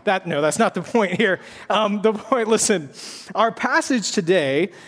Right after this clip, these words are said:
uh, is this great passage in Colossians three. It's going to celebrate our standing in Christ, that we have this new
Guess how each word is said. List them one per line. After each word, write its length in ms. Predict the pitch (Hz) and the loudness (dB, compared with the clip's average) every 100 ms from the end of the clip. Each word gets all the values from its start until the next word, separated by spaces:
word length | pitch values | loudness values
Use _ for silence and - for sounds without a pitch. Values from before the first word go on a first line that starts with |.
| - | -4
uh, 60 | 175 | 0
is 240 | 214 196 | 0 0
this 160 | 190 - | -2 -2
great 380 | 240 285 262 220 | 0 0 0 -2
passage 480 | 226 202 233 208 | -2 0 0 0
in 100 | 196 | 0
Colossians 560 | 185 208 202 202 208 - | 0 0 0 0 -2 -2
three. 300 | 220 208 208 | 0 2 0
It's 120 | 190 | 0
going 220 | 233 233 - | 0 0 0
to 160 | 190 | -4
celebrate 960 | - - - 277 277 254 160 170 156 165 - - - | -2 -2 0 2 2 0 2 2 2 0 -10 -20 -4
our 280 | 180 180 170 | -2 -2 -4
standing 800 | - - - 233 240 190 170 165 | -4 -4 -2 0 2 2 2 0
in 160 | 156 | -2
Christ, 580 | 151 180 139 - - - _ _ - - | -2 -2 -2 -6 -12 -14 _ _ -20 -4
that 160 | 202 233 | 0 2
we 140 | 254 | 2
have 320 | 190 220 202 | 2 0 0
this 280 | 190 175 - | 0 0 0
new 640 | 175 190 240 262 262 254 | 0 2 2 2 0 -2